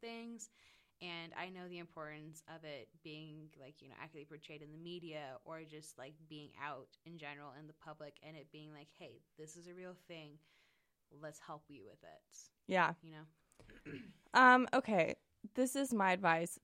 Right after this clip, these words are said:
Speaker 2: First off, spiritually, I am a Christian. I do believe that Christianity is the only way. But if you have a faith, cling to that, make that your foundation,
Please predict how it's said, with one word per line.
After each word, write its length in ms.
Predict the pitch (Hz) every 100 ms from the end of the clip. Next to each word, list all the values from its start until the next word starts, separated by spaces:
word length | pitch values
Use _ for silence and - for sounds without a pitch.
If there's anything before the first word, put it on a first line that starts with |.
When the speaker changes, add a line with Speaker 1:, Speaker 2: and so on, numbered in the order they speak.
| _
Speaker 2:
First 320 | 254 247 262
off, 220 | 240 240
spiritually, 720 | - - - - - 165 170 175 _ _ _ _
I 100 | 196
am 140 | 202 240
a 80 | 247
Christian. 500 | 208 190 - 185 175
I 120 | 170
do 240 | 170 175
believe 360 | 180 175 175 185
that 140 | 170 -
Christianity 640 | 185 170 180 170 170 160
is 160 | 175 -
the 160 | -
only 300 | 175 175 185
way. 300 | 180 160 165 180 _ _ _ _ _ _ _
But 360 | 196 185 180 - _ _ _
if 240 | 196 196 208
you 160 | 196
have 300 | 196 190 160
a 100 | 185 180 -
faith, 380 | 160 165 262 - _ _ _ _ _ _ _ _ _ _ _ _ -
cling 380 | - 196 185
to 140 | 185 226
that, 380 | 226 233 247 - _ _ _ -
make 300 | 185 180 180
that 160 | 214 202
your 120 | 196
foundation, 840 | 190 175 170 160 165 202 214 262